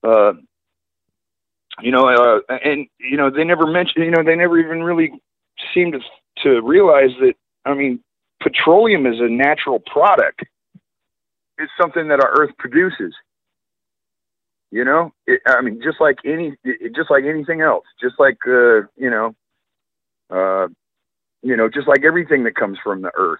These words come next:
petroleum comes from the earth. I got, uh, a couple other, uh, uh, other things. Um, Brittany Griner <laughs> standing up for the, the, the, for the, the national anthem.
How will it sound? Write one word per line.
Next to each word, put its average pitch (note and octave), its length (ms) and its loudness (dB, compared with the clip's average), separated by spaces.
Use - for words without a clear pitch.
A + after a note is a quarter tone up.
petroleum D3+ 680 0
comes C3 300 -2
from C#3+ 140 -2
the C#3 80 -4
earth. A2+ 220 2
I C3+ 60 -2
got, D#3 140 6
uh, B2 460 4
a B2+ 100 0
couple C#3 320 2
other, D#3 240 2
uh, B2+ 160 2
uh, A#2+ 140 4
other D#3 240 2
things. B2 380 -2
Um, A2 300 -2
Brittany C3+ 360 -2
Griner D#3 500 0
<laughs> - 460 -18
standing E3 460 2
up F3 180 2
for E3 140 2
the, C#3+ 300 2
the, C3+ 400 4
the, C#3 180 -2
for C#3 140 0
the, A#2+ 380 2
the B2 100 0
national C#3+ 400 0
anthem. E3+ 480 -2